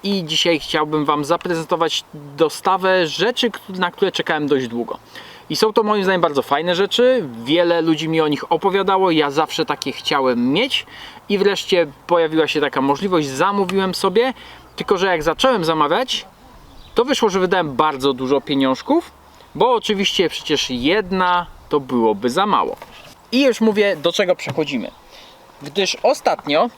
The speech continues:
zamówiłem sobie zestaw kabur. O! Czyli jest to cały zestaw akcesoriów do przenoszenia broni krótkiej bądź radia, bo taką też rzecz sobie nabyłem.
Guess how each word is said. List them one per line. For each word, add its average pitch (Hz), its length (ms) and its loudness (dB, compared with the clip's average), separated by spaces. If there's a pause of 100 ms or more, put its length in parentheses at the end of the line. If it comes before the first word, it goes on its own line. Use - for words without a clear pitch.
(140)
zamówiłem 214 680 0
sobie 175 320 0
zestaw 202 460 0
kabur. 165 400 0 (1900)
O! 135 140 2 (1000)
Czyli 226 240 0
jest 226 220 2
to 185 120 2
cały 269 380 0
zestaw 170 580 -2 (120)
akcesoriów 202 920 0 (120)
do 135 240 2
przenoszenia 185 600 -2
broni 165 380 0
krótkiej 190 540 0
bądź 214 280 0
radia, 113 400 0
bo 127 140 0
taką 127 340 -2
też 131 200 0
rzecz 117 320 -6
sobie 127 220 0
nabyłem. 131 560 0